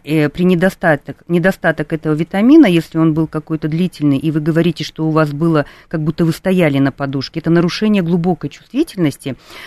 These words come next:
когда человек не чувствует, да, а, твердый даже пол, а, и, а, именно витамины группы В, которые я говорила, у-, участвуют в обмене вообще всей нервной системе веществ, м, в-,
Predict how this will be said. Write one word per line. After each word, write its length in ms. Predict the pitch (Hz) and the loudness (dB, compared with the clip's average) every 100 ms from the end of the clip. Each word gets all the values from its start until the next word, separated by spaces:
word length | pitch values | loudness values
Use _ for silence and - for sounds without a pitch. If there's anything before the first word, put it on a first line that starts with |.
| - | -12
когда 260 | 156 156 185 | -6 -2 -2
человек 520 | - 170 170 180 - | 0 0 0 0 -2
не 100 | 180 | -4
чувствует, 560 | - 160 - 135 135 | -4 -8 -8 -6 -4
да, 200 | 139 220 285 - - - - | 2 4 2 0 -20 -20 -4
а, 180 | 156 160 | 0 2
твердый 380 | 165 170 147 143 | 2 0 0 0
даже 300 | 147 143 151 | 2 2 -2
пол, 360 | - 269 349 - - - - - | 0 2 0 -2 -20 -18 -18 -6
а, 180 | 156 - | -4 -2
и, 400 | 202 202 196 175 | 0 4 4 2
а, 120 | 165 | 0
именно 580 | - 208 196 190 175 170 | 0 2 4 4 4 4
витамины 520 | 165 175 196 202 180 160 | 0 0 2 4 4 2
группы 260 | 165 160 | 0 -4
В, 180 | 170 170 | -2 0
которые 380 | 151 147 151 151 | 0 -4 -2 0
я 80 | 151 | 0
говорила, 640 | 151 160 165 160 143 131 - | 0 2 2 2 2 0 -2
у-, 240 | 147 160 | -6 -4
участвуют 500 | 165 - 156 - 147 | -4 -2 -2 -4 -4
в 20 | |
обмене 500 | 160 156 151 143 139 147 | -2 2 4 2 0 -4
вообще 440 | 156 - 147 139 | -8 -6 -4 -4
всей 360 | - 156 147 131 | -4 -4 -2 2
нервной 300 | 156 147 143 | 2 2 -2
системе 420 | 165 - 285 226 | -8 0 2 4
веществ, 500 | 165 - 147 131 _ | 0 -2 -4 -4 _
м, 340 | 156 151 143 | -2 2 2
в-, 120 | 143 | 2